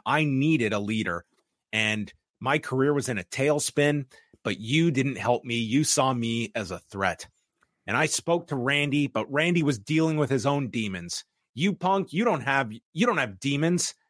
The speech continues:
You are a demon." <laughs> And then said, "I got fired and I had to figure it out for myself. And after nine years, I'm your leader now,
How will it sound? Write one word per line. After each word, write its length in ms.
You 400
are 300
a 60
demon." 560
<laughs> 180
And 180
then 180
said, 240
"I 160
got 240
fired 540
and 120
I 140
had 120
to 100
figure 400
it 80
out 160
for 100
myself. 640
And 140
after 240
nine 480
years, 480
I'm 360
your 300
leader 380
now, 540